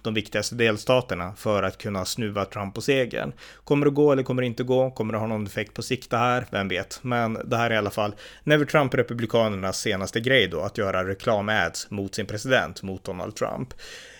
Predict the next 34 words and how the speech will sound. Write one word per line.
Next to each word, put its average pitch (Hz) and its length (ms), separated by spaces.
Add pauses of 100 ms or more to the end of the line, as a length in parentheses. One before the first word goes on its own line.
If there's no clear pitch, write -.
(100)
Eh, 135 340 (280)
allt 170 180
går 156 140
inte 139 160
dåligt, 135 500
däremot 113 320
för - 80
Donald 117 300
Trump. 131 520
Den 123 120
har 120 80
temat 117 460
med 107 140
law 107 260
and 104 100
order 151 540
för 107 200
att 104 160
få 107 240
ordning 104 340
på 110 80
kaoset. 143 720 (360)
Eh, 120 360 (120)
det 139 180
är 131 60
någonting 117 400
som, 104 420
eh, 104 160 (200)
ja, 147 320
vi 139 80
har 139 60
inte 135 160
sett - 320
det. 110 260